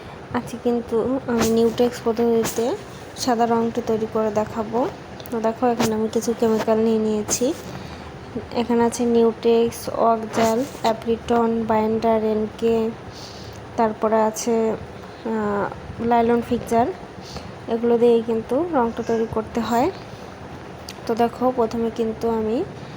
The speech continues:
এখানে নিউট্রেক্স নিয়ে নিচ্ছি চার চামচ। নিউট্রেক্সটা কিন্তু একটু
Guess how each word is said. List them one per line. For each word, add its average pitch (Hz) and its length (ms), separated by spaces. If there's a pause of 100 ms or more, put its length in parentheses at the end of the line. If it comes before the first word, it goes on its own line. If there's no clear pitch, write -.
(440)
এখানে 240 420
নিউট্রেক্স 240 580
নিয়ে 226 180
নিচ্ছি 226 580 (400)
চার 226 200 (100)
চামচ। 220 360 (1500)
নিউট্রেক্সটা 254 640
কিন্তু 247 520 (540)
একটু 240 340